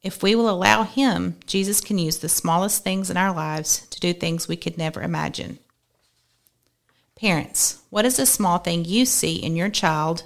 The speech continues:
that you think could be used powerfully in the hands of Jesus?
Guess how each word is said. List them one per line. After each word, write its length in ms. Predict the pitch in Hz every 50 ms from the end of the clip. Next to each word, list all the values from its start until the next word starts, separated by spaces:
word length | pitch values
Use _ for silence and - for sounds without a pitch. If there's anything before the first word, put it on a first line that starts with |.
| - -
that 220 | - - - -
you 80 | 202 214
think 260 | 208 175 156 - -
could 140 | - 165 160
be 80 | 160
used 320 | 160 160 160 151 - - -
powerfully 600 | - - 208 220 208 196 202 - - 147 151 -
in 120 | - 156
the 60 | 151
hands 260 | 156 170 160 156 160 151
of 100 | 156 -
Jesus? 600 | - 156 156 151 - 82 - - - - -